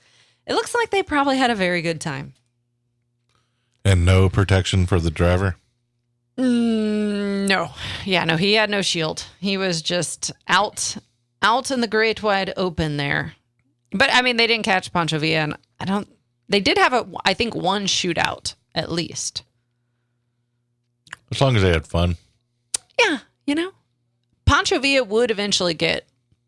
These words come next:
Speaker 2: Panchoed.
Speaker 1: Yeah, he, he'd
Speaker 2: Indeed.
Speaker 1: eventually be shot while he was driving his own Dodge Brothers car.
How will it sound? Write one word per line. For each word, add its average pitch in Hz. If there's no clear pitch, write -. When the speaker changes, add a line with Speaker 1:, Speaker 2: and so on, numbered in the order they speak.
Speaker 2:
Panchoed. 82
Speaker 1:
Yeah, 147
he, 214
he'd 262
Speaker 2:
Indeed. 262
Speaker 1:
eventually 277
be 220
shot 190
while 190
he 208
was 185
driving 190
his 170
own 175
Dodge 65
Brothers -
car. -